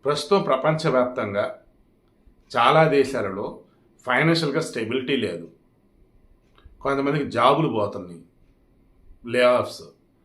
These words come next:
ఇంకొన్ని చోట్ల వచ్చేసి పారిశ్రామిక గ్రోత్ లేదు, ఇంకొన్ని దేశాల్లో వచ్చేసి లేనిపోయినటువంటి అతివృష్టులు, అనావృష్టులు, షేర్ మార్కెట్స్ వచ్చేసి అంత గొప్పగా ఏమి ఉండట్లా,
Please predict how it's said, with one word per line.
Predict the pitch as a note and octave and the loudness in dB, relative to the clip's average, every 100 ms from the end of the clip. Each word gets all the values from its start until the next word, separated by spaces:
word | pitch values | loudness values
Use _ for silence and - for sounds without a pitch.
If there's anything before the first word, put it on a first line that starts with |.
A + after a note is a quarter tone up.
| _ _ _ - | _ _ _ 0
ఇంకొన్ని | D#3+ D#3+ D#3+ | 2 4 4
చోట్ల | E3 D#3+ D#3+ | 4 4 2
వచ్చేసి | D#3 D3 D3 C#3+ B2 B2+ - - _ _ - _ _ _ _ | 2 0 0 0 -2 -4 -12 -20 _ _ -20 _ _ _ _
పారిశ్రామిక | C#3+ D3 D3+ D#3 - | 0 2 2 -2 0
గ్రోత్ | C3 C#3 C3+ | 4 4 2
లేదు, | A2 | -2
ఇంకొన్ని | C3+ D3 C#3+ | -2 -4 -2
దేశాల్లో | D3 D3+ C#3+ | -2 0 -2
వచ్చేసి | C3+ C#3 C3+ | 0 0 -2
లేనిపోయినటువంటి | B2 C3+ C#3 B2+ B2+ B2+ B2+ G2 - - - - | 2 2 2 -4 -4 -4 -4 -6 -8 -20 -18 -10
అతివృష్టులు, | A2+ C#3+ C#3 C3 F3 E3+ | -6 -4 -4 -4 -2 0
అనావృష్టులు, | A#2+ B2 C3 C3 - F#2+ E2+ - _ _ _ _ _ _ _ - - - - | 0 2 0 -2 -6 -14 -16 -18 _ _ _ _ _ _ _ -18 -18 -18 -16
షేర్ | - D#3+ D#3+ E3 | -8 4 6 8
మార్కెట్స్ | E3 D3+ C#3 C#3+ | 6 2 -2 -2
వచ్చేసి | C#3 C#3+ | -4 -4
అంత | C3 B2+ | -4 -4
గొప్పగా | A#2 A#2+ D#3+ | -4 -4 -2
ఏమి | D3+ B2+ | -2 0
ఉండట్లా, | A2 A#2 G#2+ | -2 -6 -8